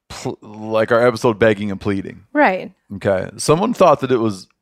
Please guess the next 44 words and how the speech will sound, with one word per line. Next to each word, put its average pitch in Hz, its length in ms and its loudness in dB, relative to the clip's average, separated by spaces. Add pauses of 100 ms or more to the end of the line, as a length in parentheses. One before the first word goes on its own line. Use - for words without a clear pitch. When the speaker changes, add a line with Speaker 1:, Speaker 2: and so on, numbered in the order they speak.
(200)
Speaker 1:
I 131 40 -6
don't 147 100 -6
understand 113 560 -2
it, - 180 -14
degrading 123 580 2
to 110 60 0
women? 135 420 -4 (560)
Speaker 2:
I 214 100 -2
did 208 220 -2
see 214 140 -4
that 190 160 -2
email. 190 420 -4 (100)
Yeah, 202 280 2
she 156 180 4
Speaker 1:
But 214 120 2
Speaker 2:
was 160 120 2
Speaker 1:
wha-, 185 60 -12
but 135 120 4
Speaker 2:
livid. 143 140 2
Speaker 1:
why, 156 220 6
wh-, 135 300 -4
can 151 140 -4
you 151 260 -2
h-, 123 140 -16
help 131 260 2
me 139 80 -2
with 139 80 -4
that? 147 240 -4
Speaker 2:
<clears throat> 254 360 0 (220)
Well, 226 160 2
first, 294 440 0 (300)
uh, 240 140 -6
what 226 120 0
I 214 120 4
interpreted 208 580 -4
from 196 140 -2
that 180 180 -2
email 185 400 -4
was 180 400 0 (880)
she - 240 0
was 247 160 4
saying, 190 580 0 (440)
A, 240 260 4
you're 196 400 0